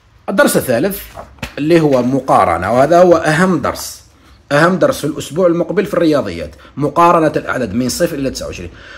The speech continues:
طيب، يقول لك مقارنة، شا معناه؟ معناه ترتيب، يتعلم يرتب الأعداد، ومعناه أكبر وأصغر، أيهما أكبر وأيهما أصغر، ومعناه الحصر، يتعلم يحصر عدد بين عددين.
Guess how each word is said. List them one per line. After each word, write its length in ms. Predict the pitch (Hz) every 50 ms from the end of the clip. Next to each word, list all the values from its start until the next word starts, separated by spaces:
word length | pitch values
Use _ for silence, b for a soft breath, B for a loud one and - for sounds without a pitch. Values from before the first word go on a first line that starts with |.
| B B
طيب، 220 | B 190 214 - 220
يقول 200 | 233 - 214 226
لك 120 | 220 190
مقارنة، 500 | 202 202 196 - 185 185 180 165 160 156
شا 120 | 143 - 214
معناه؟ 460 | 208 180 143 120 101 90 80 - - B B B B B B B
معناه 340 | 123 143 143 160 196 214 190
ترتيب، 680 | 180 - - 160 151 - - 214 190 143 101 82 - - -
يتعلم 500 | 104 - 117 131 147 151 147 139 139 139
يرتب 440 | 135 147 147 - - 170 147 143
الأعداد، 520 | 160 156 - 139 120 - - - 64 - - - B B B B B
ومعناه 600 | 135 156 175 170 139 143 175 175 160 - - - -
أكبر 400 | 190 196 - 170 156 214 220 220
وأصغر، 480 | 208 - - 175 - - 117 117 113 - 131
أيهما 560 | 160 180 202 220 180 190 190 180 180 - 170
أكبر 360 | - - 185 180 220 208 196
وأيهما 580 | 185 - 175 196 196 175 175 175 160 151 - 135
أصغر، 300 | 127 - - 101 90 - B B B B B
ومعناه 580 | 110 160 175 180 170 - - 190 202 196 180 156
الحصر، 560 | 156 - - 190 202 190 - - 151 - - B B B B B
يتعلم 560 | B 143 139 175 165 180 180 175 165 143 156 160
يحصر 440 | 165 147 - - - - 143 127
عدد 440 | - 110 151 170 165 208 190 151 147
بين 220 | 175 185 190 185 175
عددين. 540 | 156 151 165 139 127 107 87 76 80 80